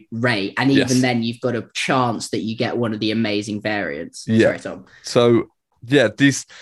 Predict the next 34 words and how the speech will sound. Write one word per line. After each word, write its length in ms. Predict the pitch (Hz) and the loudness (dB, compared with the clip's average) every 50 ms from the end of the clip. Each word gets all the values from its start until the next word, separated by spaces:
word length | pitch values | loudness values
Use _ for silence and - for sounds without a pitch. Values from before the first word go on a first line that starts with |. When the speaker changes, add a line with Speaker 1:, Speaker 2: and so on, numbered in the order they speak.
| - _ | -16 _
Speaker 2:
the 100 | - 120 | -2 -2
thing 220 | - - 175 156 147 | 2 2 0 2 4
is, 320 | 147 123 107 - - - - - | 2 2 2 0 -4 -10 -4 0
i-, 180 | 127 127 - - | 0 0 0 0
if 160 | - 123 - | -4 -2 2
you 140 | 151 160 139 | 2 2 2
wanted 420 | 120 143 143 147 143 - - 117 | 4 4 4 4 4 0 -4 -6
to 80 | - 117 | -6 2
play 520 | - - 131 120 117 110 107 107 104 - - - | 2 4 6 6 6 6 4 4 2 0 -2 -6
this 280 | 110 107 110 101 - - | -4 -4 -4 -4 -4 -2
game 500 | - 107 104 104 95 87 87 82 71 71 - _ - | 0 2 4 4 2 0 -2 -6 -8 -10 -12 _ -2
on 200 | - 110 104 101 | -2 -2 0 2
multiplayer 760 | 107 110 107 107 - - - - 104 78 65 62 62 67 - _ _ - - - - - | 0 0 0 0 -4 -2 0 2 2 4 2 2 2 0 -2 _ _ -20 -20 -20 -8 -4
and 140 | - 104 113 | -4 -4 2
be 160 | - 120 117 | 4 4 4
competitive 680 | 107 - 117 104 - 117 107 - - - - 95 90 95 | 4 0 -4 0 0 0 0 -2 -4 -2 0 0 0 0
and 100 | 85 76 | -4 -2
always 380 | 95 110 107 101 95 - - | 0 2 4 4 2 2 0
try 300 | - - - 107 87 73 | -4 -2 0 2 2 2
and 140 | 73 76 92 | 2 0 -2
do 140 | - 101 101 | 0 2 2
your 280 | 98 95 95 90 76 - - - | 2 4 2 2 0 0 0 0
best, 360 | 92 78 117 - - - - _ - - - - | 2 2 2 -2 -8 -8 -12 _ -20 -20 -12 0
you 160 | - 123 127 - | 4 4 4 4
had 280 | - 139 143 143 139 - | 4 2 0 0 0 0
to 360 | - - 123 110 104 95 92 - - _ - | 0 4 4 4 4 2 -2 -8 -14 _ 0
buy 240 | - 123 120 113 110 | 2 2 4 4 2
these 400 | 101 113 110 104 98 98 - - | 2 2 2 2 2 0 -4 -2
boxes 680 | - - 117 - - - - - 62 - - - - _ _ - - _ _ - | 0 0 0 0 0 -6 -2 -2 -2 -2 -2 -6 -10 _ _ -20 -20 _ _ -6
and 160 | 104 107 101 | -4 -4 -4
find 420 | - - 127 120 110 110 107 104 | 0 2 2 2 4 2 2 2
these 220 | 101 95 98 98 - | 2 2 0 2 2
weapon 340 | 113 113 - - 95 95 | 2 2 2 -2 -4 -2
variants. 500 | 95 90 78 67 69 69 67 62 - - | 0 2 2 4 2 0 -2 -4 -8 -12